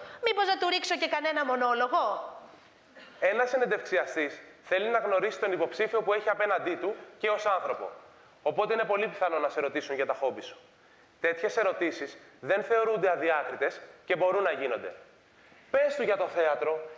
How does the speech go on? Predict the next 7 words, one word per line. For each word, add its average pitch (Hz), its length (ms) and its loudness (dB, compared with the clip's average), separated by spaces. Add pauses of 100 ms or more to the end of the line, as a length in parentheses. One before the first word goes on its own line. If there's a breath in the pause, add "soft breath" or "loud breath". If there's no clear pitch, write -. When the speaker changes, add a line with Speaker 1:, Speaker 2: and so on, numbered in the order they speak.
(100)
Speaker 2:
ταιριάζει 170 540 2
και 160 120 -2
με 165 100 2
τη 165 80 -4
θέση. 185 440 0 (680)
Speaker 1:
Αφού 302 260 -4
ταιριάζει. 269 640 -2